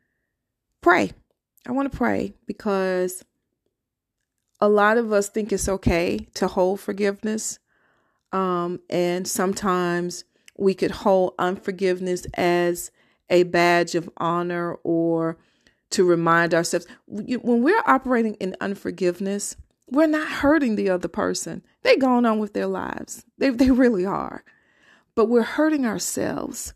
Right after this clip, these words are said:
because we are robbing ourselves of an opportunity to love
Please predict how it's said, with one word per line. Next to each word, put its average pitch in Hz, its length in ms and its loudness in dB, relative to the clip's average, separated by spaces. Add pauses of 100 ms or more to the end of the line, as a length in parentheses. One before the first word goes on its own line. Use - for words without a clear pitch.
(440)
because 208 720 2 (160)
we 214 240 2
are 190 120 4
robbing 233 600 4
ourselves 185 920 -4 (560)
of 196 160 4
an 202 80 2
opportunity 190 840 0 (1900)
to 220 320 0
love 196 880 0